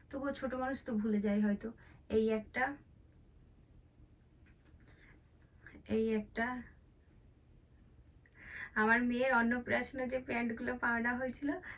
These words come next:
সে প্যান্টগুলো এখনো পরে। এই একটা কালার। আমরা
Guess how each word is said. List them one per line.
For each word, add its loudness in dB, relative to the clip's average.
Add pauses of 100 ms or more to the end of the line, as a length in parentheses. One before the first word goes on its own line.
সে -8
প্যান্টগুলো 0
এখনো 0
পরে। -2 (1160)
এই 0
একটা -2
কালার। 0 (3250)
আমরা 8